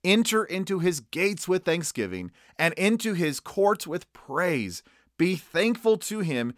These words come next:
and bless his name." Or as Philippians four six reminds us, that as we pray, we should be praying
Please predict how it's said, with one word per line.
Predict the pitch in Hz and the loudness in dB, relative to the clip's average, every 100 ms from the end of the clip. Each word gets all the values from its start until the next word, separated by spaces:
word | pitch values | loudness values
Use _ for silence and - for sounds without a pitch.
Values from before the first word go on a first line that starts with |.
| _ _ | _ _
and | 160 156 143 | 0 0 0
bless | 131 160 175 175 175 - _ _ | -2 2 2 2 -4 -10 _ _
his | _ 139 151 143 139 131 147 _ _ - | _ -6 -2 0 0 -4 -10 _ _ -6
name." | 120 117 120 117 107 90 71 - _ _ _ _ _ _ - | -2 0 2 2 -2 -4 -10 -14 _ _ _ _ _ _ 0
Or | 156 156 | 6 8
as | 139 143 - | 8 2 -4
Philippians | - 151 156 156 135 131 | -10 -2 -2 0 -2 -2
four | - 135 131 | -2 -2 0
six | - 160 - | -2 -4 -2
reminds | 139 131 156 165 | -2 0 0 -2
us, | 139 - - - | -6 -8 -14 -6
that | 160 151 - | -4 -2 0
as | 196 226 196 | 2 2 2
we | 208 | -4
pray, | 160 - 185 165 | -4 -2 2 2
we | 139 180 | 2 -2
should | - 170 | -4 -4
be | |
praying | 151 - - 208 208 147 139 | -6 -4 -4 -4 -2 -2 -4